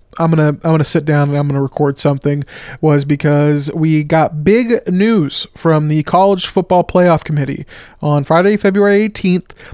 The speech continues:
the College Football Playoff Committee announced that the current four-team playoff format will stay in effect through the twenty twenty-five season, which is, uh, the last year of the,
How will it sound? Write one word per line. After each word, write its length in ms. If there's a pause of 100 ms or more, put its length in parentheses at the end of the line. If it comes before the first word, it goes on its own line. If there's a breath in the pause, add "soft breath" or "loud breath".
(280 loud breath)
the 480
College 300
Football 220
Playoff 340
Committee 320
announced 800 (260 loud breath)
that 160
the 100
current 480
four-team 520
playoff 560 (100)
format 540
will 160
stay 340
in 160
effect 460 (360 loud breath)
through 400
the 160
twenty 440
twenty-five 640
season, 560
which 180
is, 320 (320 loud breath)
uh, 200
the 100
last 380
year 240
of 220
the, 540